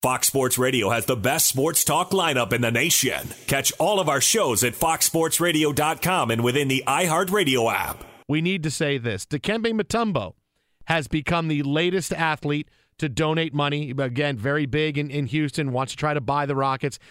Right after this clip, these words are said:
Speaker 2: donating fifty thousand dollars to Hurricane Harvey relief. Many athletes done it. We talked about J J Watt.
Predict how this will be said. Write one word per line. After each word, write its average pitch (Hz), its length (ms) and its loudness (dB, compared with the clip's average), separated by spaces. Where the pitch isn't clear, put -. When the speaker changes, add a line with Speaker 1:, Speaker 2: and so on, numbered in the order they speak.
Speaker 2:
donating 165 480 0
fifty 233 520 -2
thousand 185 640 0
dollars 123 540 0
to 175 340 2
Hurricane 156 560 -2
Harvey 143 320 0
relief. 139 420 -2
Many 143 300 0
athletes 147 320 -2
done 156 160 0
it. 139 40 -6
We 123 100 -4
talked 135 220 -2
about 120 200 -2
J 131 180 -2
J 123 160 -2
Watt. 151 340 -2